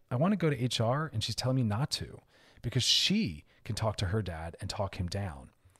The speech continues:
which hasn't even happened yet." Oh, man, this is a rough one,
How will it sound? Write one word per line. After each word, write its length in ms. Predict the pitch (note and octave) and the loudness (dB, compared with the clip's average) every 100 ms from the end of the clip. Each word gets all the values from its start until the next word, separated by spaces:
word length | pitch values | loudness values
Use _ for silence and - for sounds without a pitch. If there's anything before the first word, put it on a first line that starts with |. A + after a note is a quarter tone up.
| _ - | _ -12
which 140 | G2+ | -6
hasn't 260 | - A#2 A#2+ | 0 0 0
even 140 | F#2+ | -2
happened 440 | F2 - G2+ D2+ C2+ | -6 -6 -6 -6 -10
yet." 200 | - - - - - - - - | -16 -20 -20 -20 -20 -20 -20 -8
Oh, 280 | D#3 E3+ B2 | -2 2 0
man, 720 | G2+ - C#3 B2 - - F2 G2 | 2 0 0 -2 -6 -10 -14 -4
this 160 | F3 | -2
is 140 | C4 G3 | 2 2
a 60 | |
rough 640 | G#2+ F2+ F2+ G#2 A2+ - F#2+ | 2 -4 -4 0 0 -2 -10
one, 440 | C#2+ C2+ - | -10 -12 -16